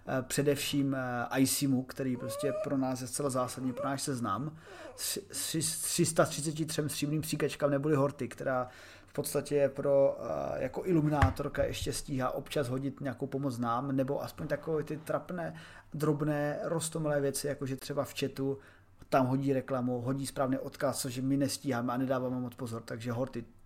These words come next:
ty seš taky boží. A Tonda a Slovensko, naši v podstatě hardcore fandové už s-, někdy od toho dubna,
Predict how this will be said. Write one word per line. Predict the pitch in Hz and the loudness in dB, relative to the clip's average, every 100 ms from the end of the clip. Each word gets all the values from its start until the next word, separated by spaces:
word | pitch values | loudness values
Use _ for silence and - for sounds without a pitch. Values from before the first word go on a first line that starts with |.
| - - | -20 -10
ty | - | -4
seš | 113 143 | -2 -2
taky | 123 117 | -2 -6
boží. | 120 90 107 135 - - - - - - - | -4 -4 -6 -8 -12 -18 -20 -20 -20 -18 0
A | 127 123 127 | 8 8 8
Tonda | 120 151 147 143 139 139 | 4 4 4 4 4 4
a | - 139 | 0 -4
Slovensko, | - 143 131 131 - 135 135 | -2 0 0 0 -2 -2 0
naši | 127 - | -2 -4
v | 135 | -6
podstatě | - 143 - 131 139 135 - - - | -6 -10 -8 -6 0 0 -2 -18 -10
hardcore | 123 131 151 - - 147 | 2 4 4 2 2 2
fandové | 147 143 139 135 139 | 4 2 2 4 4
už | - - - | 2 -2 -2
s-, | 151 | 0
někdy | 151 143 - | 2 4 2
od | - - | 0 0
toho | 143 | 2
dubna, | 147 139 135 139 180 | 4 2 2 0 -2